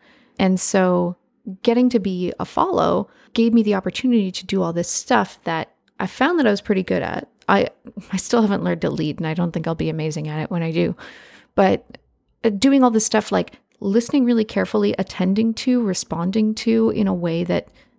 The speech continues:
really incorporates what's happening, and doing all this sort of receptive creative work is, like, a cool and I think really underappreciated way of being creative, like, incorporating ideas rather than just, like,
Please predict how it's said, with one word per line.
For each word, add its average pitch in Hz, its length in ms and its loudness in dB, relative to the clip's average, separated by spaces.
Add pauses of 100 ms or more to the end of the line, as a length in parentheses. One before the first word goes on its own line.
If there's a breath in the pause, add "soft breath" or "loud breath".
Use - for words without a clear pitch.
really 190 320 0
incorporates 180 600 -6
what's - 160 -6
happening, 220 580 -2 (420 soft breath)
and 208 120 0
doing 233 240 4
all 220 120 4
this 196 160 0
sort 196 180 -2
of 175 160 -4
receptive - 680 -4
creative 170 580 -6
work 170 480 -8 (600)
is, 220 240 4
like, 208 200 0
a 196 60 -2
cool 240 580 0
and 220 120 4
I 202 80 2
think 196 280 -2
really 190 240 0 (100)
underappreciated 247 1120 -4 (140)
way 233 300 2
of 247 140 -4
being 233 240 4
creative, 226 680 -4 (680)
like, 214 160 2
incorporating 240 680 0
ideas 254 480 2
rather 175 320 -2
than 175 160 0
just, - 240 -4
like, - 240 -6